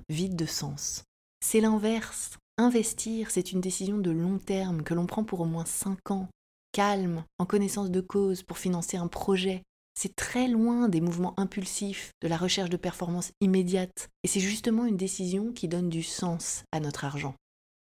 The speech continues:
Dernière barrière, l'investissement, c'est un monde d'hommes.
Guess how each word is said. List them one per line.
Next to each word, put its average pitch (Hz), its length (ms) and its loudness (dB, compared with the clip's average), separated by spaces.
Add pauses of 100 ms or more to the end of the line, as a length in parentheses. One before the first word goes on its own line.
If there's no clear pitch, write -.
(200)
Dernière 214 380 6
barrière, 190 720 2 (340)
l'investissement, 202 840 2
c'est 202 240 -6
un 190 40 2
monde 156 320 0
d'hommes. 147 480 -2